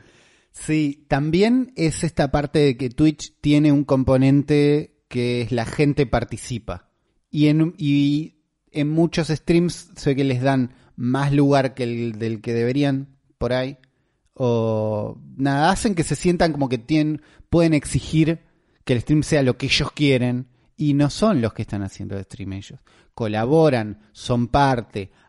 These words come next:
hay una cosa en conjunto, pero la persona que está streameando es la dueña del stream y la que está ofreciendo es-, ese producto, digamos, ese sh-, está dando ese show. No podés,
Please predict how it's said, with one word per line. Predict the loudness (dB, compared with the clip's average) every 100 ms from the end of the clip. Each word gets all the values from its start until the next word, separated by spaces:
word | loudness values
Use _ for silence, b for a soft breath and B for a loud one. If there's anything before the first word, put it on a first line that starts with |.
| -8
hay | -2 -2
una | -2
cosa | -4 -6
en | -6
conjunto, | -6 -4 2 2 2 0 -2 b b _
pero | -4 -2 -2
la | -4 -4
persona | -6 -2 -2
que | -2
está | -4 -8
streameando | -4 0 2 2 2 0
es | -6
la | -8 -6
dueña | -4 -4 -4 -4
del | -8
stream | -12 -8 -6 -6
y | -6
la | -8 -8
que | -10 -8 -10 -12 -16 _ _ _ _
está | -14 -8 -4 0
ofreciendo | -2 -2 -6 -6 -8 -6 -4 -4 -4
es-, | -6 -12 -20 -20 _ _ -16
ese | -12 -12 -8 -8 -10 -6
producto, | 0 0 0 -4 -8
digamos, | -6 -6 -8
ese | -8
sh-, | -8 -8
está | -12 -2 0
dando | 0 0 -2
ese | -4
show. | -6 -2 -2 -4
No | 0 0
podés, | 2 4 4 2 0 -10